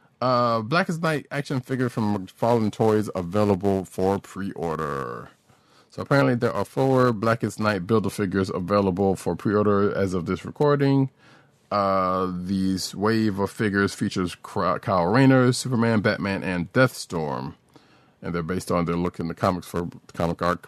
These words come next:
uh, Blackest Night. So each figure includes one of four pieces, and then you know how Build-A-Figures work.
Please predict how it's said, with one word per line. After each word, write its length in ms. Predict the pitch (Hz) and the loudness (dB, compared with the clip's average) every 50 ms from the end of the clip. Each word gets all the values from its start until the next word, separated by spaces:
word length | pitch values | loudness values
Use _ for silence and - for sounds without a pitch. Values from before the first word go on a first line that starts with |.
| - 120 | -10 -6
uh, 260 | 113 107 110 110 107 | -4 -2 0 0 0
Blackest 400 | 113 127 127 131 - 139 131 151 | 2 2 2 2 2 0 -2 0
Night. 520 | 175 165 117 90 - _ _ - - - _ _ _ _ _ _ _ _ _ _ _ _ _ _ _ _ _ _ _ _ | 0 0 0 -2 -4 _ _ -20 -20 -20 _ _ _ _ _ _ _ _ _ _ _ _ _ _ _ _ _ _ _ _
So 260 | - - 98 95 95 - | -16 -10 -8 -8 -8 -6
each 240 | - 113 107 - - | -6 -8 -8 -8 -10
figure 560 | - - - - 107 104 95 - 104 104 104 | -18 -16 -10 -8 -6 -6 -4 -2 0 0 0
includes 440 | - 104 98 - 107 98 92 90 87 | 0 -2 -4 -4 -4 -4 -4 -4 -4
one 220 | 90 92 104 98 98 | -2 0 2 2 2
of 80 | - | 0
four 160 | - - 92 | -4 -6 -4
pieces, 760 | 87 - 165 160 151 - - 156 151 151 147 151 147 147 139 - | 0 2 2 2 2 2 0 0 2 2 4 4 2 2 0 -2
and 180 | 113 107 107 101 | -2 -2 -2 0
then 240 | 104 104 104 104 | 0 0 0 -2
you 100 | 98 104 | -2 -2
know 100 | 98 95 | -4 -4
how 140 | 90 - 87 | -4 -4 -6
Build-A-Figures 600 | 82 92 92 85 85 - - 90 82 76 82 80 98 | -6 -6 -6 -8 -8 -10 -12 -12 -12 -10 -12 -8 -2
work. 500 | 120 143 151 151 147 135 - - - | 2 4 4 4 4 2 -2 -10 -20